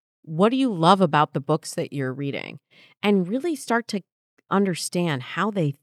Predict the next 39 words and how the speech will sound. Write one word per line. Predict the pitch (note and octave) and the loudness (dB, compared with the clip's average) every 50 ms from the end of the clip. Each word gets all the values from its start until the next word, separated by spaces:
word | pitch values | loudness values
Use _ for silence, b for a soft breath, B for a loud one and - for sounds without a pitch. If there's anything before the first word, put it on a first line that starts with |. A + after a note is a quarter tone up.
| _ - | _ 0
think | F#3+ F3+ F#3 F#3+ - | 2 2 2 2 0
about | E3 C3+ - C3+ B2 B2+ C3 _ - | -2 -2 0 0 0 0 0 _ -6
the | C3+ B2 | -6 -6
world. | B2 B2 A#2 G#2+ D#2 C2 C2+ - _ _ _ _ b b b b - | -4 -4 -4 -4 -4 -6 -8 -10 _ _ _ _ b b b b -4
That'll | D#3 D#3 D#3+ D#3 C#3 | -4 -2 -2 -2 -6
tell | - E3 E3 E3+ | -4 -4 -2 -2
you | E3 D#3+ | 0 -2
a | D3+ | -2
lot | C#3+ C#3 C#3 C#3+ D3+ D#3+ E3 - - | -4 -4 -2 2 6 6 6 6 6
more | F#3 E3+ D#3+ D#3 D#3 D#3 D#3 D3+ - - | 4 2 4 4 4 2 2 0 -4 -4
than | - D3+ C#3+ C#3+ | 0 0 2 2
their | C#3+ C#3 | 0 0
playlist. | - - C#3+ C#3 C#3 C#3 - - b b b b b b | -2 -2 -2 0 0 -2 -4 -8 b b b b b b
So | - - G#3+ | -6 -4 -2
just | G3+ A3 B3+ - A#3+ | 2 2 2 2 2
make | A#3+ C4 C4 - | 2 2 2 2
sure | - C4+ | 0 -2
you're | A#3+ A3+ A3 | 0 0 0
focusing | - - G#3 F#3+ - A3 - - G3+ F#3+ F3 - | 0 0 -2 0 -2 -4 -2 0 -2 -2 -2 -2
on | - D#3+ D#3+ | -2 -2 0
the | E3 E3 | 0 0
right | D#3+ F#3+ F#3+ F#3+ - _ | 2 2 2 2 0 _
things | - F#3 F3 E3+ E3+ E3 | -2 0 0 0 -2 -4
on | - D3 D#3+ E3 | -2 -2 0 0
the | D#3+ | 0
date, | D3+ C3+ C3+ C3+ - - b b b b b b - | 0 0 -2 -2 -4 -6 b b b b b b -2
that | F#3+ F3+ - - | 0 0 0 -2
you | F3+ F3 G3+ A3+ A#3 - | -4 -4 -2 -2 0 2
are | - F#3+ F#3+ | 4 2 2
just | F3 - G#3 G#3+ G#3 - - | 2 0 -2 -2 -4 -6 -4
kind | F4 G4 G4+ F#4+ | -2 0 0 0
of | C4+ | 2
ringing | C4 B3+ C4+ C#4 C4+ C4+ | 2 2 2 2 2 2
the | A3 | 0
bell | F3+ F3+ E3+ E3 E3+ F3 | 2 2 2 4 2 2
lightly | D#3+ D3+ D#3 D#3+ D#3+ - C#3 F3+ F#3 G3 A3+ A#3+ A#3+ | 0 0 -2 -2 -2 -2 -2 -2 0 0 0 0 2
of, | E3+ F3+ F3 E3 | 2 2 2 2
like, | F3+ F3+ F3 F3 F3+ E3 - - _ _ _ _ _ _ _ _ _ _ _ _ _ - | 2 2 4 2 2 0 -4 -12 _ _ _ _ _ _ _ _ _ _ _ _ _ 0
"Also, | D3 D3+ F#3 E3+ - - F#3 F#3 F#3+ F#3+ G3 G3 G3 - | 2 4 4 2 0 0 0 2 2 2 0 0 -4 -8